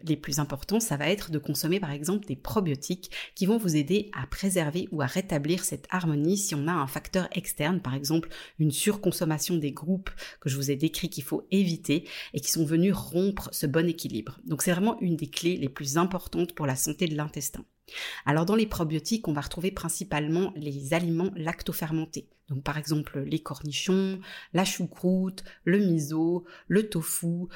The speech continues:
tout ce qui est au levain, et puis les boissons comme le kéfir et le kombucha.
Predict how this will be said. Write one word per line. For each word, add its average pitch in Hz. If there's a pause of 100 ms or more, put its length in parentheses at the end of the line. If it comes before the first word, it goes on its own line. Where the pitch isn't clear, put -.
(140)
tout -
ce -
qui 185
est 175
au 170
levain, 147 (220)
et 151
puis -
les 175
boissons 151
comme 160
le 151
kéfir 196
et 175
le 143
kombucha. 165